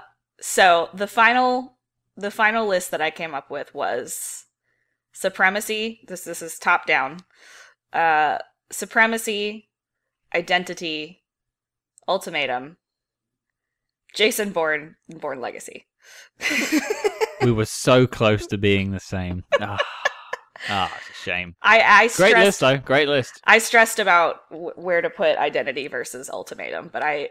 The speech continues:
Speaker 2: I, I know you're not much of a Renner fan.
Speaker 1: I'm not. I've c-, I've come around. It's,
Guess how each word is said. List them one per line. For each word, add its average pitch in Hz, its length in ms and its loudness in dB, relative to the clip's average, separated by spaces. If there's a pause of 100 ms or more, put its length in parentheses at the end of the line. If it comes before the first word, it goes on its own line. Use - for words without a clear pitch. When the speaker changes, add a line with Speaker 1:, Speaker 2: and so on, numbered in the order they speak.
Speaker 2:
I, 131 180 -4
I 147 80 -4
know 147 120 2
you're 143 140 6
not 131 120 2
much 117 180 -2
of - 100 -10
a 113 60 -2
Renner 101 320 -4
fan. 90 460 -12 (560)
Speaker 1:
I'm 381 280 0
not. 190 460 6
I've 240 300 4 (120)
c-, - 80 -6
I've 285 200 -6
come 320 180 -2
around. 180 540 2
It's, 190 420 -8